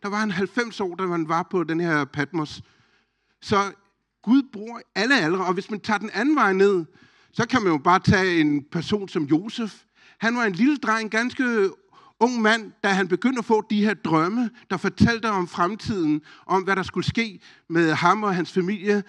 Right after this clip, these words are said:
og med, øh, hele den nation faktisk, der var han bare en, en ung mand, og han var også en ung mand, da han meget, meget trofast blev solgt som slave til Potifar, og tjente den familie trofast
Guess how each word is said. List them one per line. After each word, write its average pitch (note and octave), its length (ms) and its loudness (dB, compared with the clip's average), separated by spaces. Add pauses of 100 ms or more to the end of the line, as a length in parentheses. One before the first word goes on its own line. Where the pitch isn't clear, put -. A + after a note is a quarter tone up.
(220)
og E3 120 -2
med, D#3 480 4
øh, C#3+ 60 4
hele F#3 200 4
den F#3+ 160 0
nation F#3+ 480 -2
faktisk, C#3 500 -10 (540)
der G#3 60 -2
var G3 80 -4
han G3 160 -2
bare G3 220 4
en, F#3+ 220 -2
en F3+ 140 4
ung G3 220 2
mand, E3+ 220 2
og D#3+ 100 -2
han E3 120 0
var F3 100 4
også A3 160 0
en A3+ 60 -2
ung A#3 240 -2
mand, G3 280 0
da G3 60 -4
han F3+ 260 -4 (220)
meget, F#3 260 -2
meget G3+ 240 0
trofast A3 480 -8
blev F3+ 100 0
solgt G#3 280 -2
som F#3+ 120 -6
slave E3+ 420 -2
til D#3+ 300 2
Potifar, G3 960 -4
og - 160 -8
tjente A#3+ 380 2
den G3 200 -2
familie F#3 460 -6
trofast - 720 -10